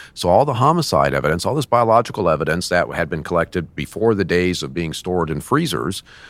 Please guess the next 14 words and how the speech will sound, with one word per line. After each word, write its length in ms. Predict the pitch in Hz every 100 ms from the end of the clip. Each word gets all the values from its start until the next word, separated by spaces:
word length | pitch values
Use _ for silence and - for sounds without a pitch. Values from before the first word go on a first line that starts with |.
| - -
was 240 | 104 95
being 280 | - 127 117
heated, 600 | 98 - 165 104 - - _ _
cooked, 580 | - - - - - -
you 220 | 110 92
know, 340 | 90 92 101
at 140 | 95 87
hundred 320 | 113 143 127
twenty, 280 | - 127 131
hundred 220 | 117 123
thirty 520 | 127 120 131 147 123
degrees 640 | 123 107 107 113 151 165 -
every 280 | 120 120 123
summer. 500 | - - 147 143